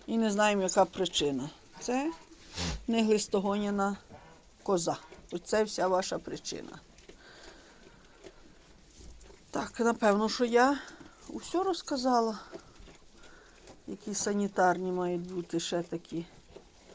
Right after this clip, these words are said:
догляди за ними. Ну і бажано весною, як вони линяють, їх вичесувати. Особливо ті кози, в котрих довга шерсть, такі як аль-,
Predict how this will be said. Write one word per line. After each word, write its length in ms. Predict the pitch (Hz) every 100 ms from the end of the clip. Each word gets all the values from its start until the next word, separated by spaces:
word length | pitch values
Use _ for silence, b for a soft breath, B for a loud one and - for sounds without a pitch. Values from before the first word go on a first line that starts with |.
| b b b -
догляди 680 | 185 233 226 202 202 196 190
за 140 | 185
ними. 420 | 185 180 175 170 170 - - - - - - - - - - b b b b b b
Ну 180 | 381 453
і 140 | 302
бажано 480 | 208 254 277 240 202
весною, 400 | 190 180 247 262
як 140 | 190
вони 220 | 202 202 190
линяють, 560 | 170 175 196 185 -
їх 180 | 175 -
вичесувати. 920 | 139 - 180 180 - 170 160 - 143 - B B B
Особливо 560 | 170 208 190 190 185
ті 200 | 170 208
кози, 320 | 202 196 180
в 80 | 175
котрих 560 | 175 170 190 180 - - b b b b
довга 360 | 196 226 196 202
шерсть, 400 | - 175 156 -
такі 220 | 165 -
як 220 | 170 156
аль-, 140 | 165